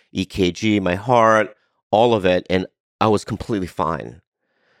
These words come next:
you know, and I quit smoking. I haven't smoked in almost four months. I haven't drank and d-, done drugs since then too. So, um, you know,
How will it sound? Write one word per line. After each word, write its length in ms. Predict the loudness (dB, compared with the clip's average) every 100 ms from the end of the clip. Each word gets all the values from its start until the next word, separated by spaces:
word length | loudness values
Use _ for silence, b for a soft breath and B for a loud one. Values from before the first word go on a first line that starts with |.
| _ _
you 120 | -2
know, 100 | 0
and 120 | 2 0
I 60 |
quit 260 | 0 -2 -2
smoking. 600 | 0 -2 0 0 0 0
I 80 | -2
haven't 300 | -2 -4 -6
smoked 440 | -2 0 0 -6 -20 -8
in 280 | -4 -4 -6 _ _ _
almost 280 | -2 -2 -2
four 220 | 0 0
months. 560 | 2 0 -2 -10 -20 _ b b b b b b b b b b b b
I 40 | -6
haven't 180 | -2
drank 260 | 2 2 2
and 200 | -2 -2
d-, 100 | -2
done 240 | 0 -2
drugs 300 | 0 0 -2
since 240 | -4 -10 -2
then 220 | -2 -2
too. 280 | -2 -2 -2
So, 300 | -2 -2 0
um, 460 | 0 0 0 -6 -8
you 100 | -2
know, 180 | 0 0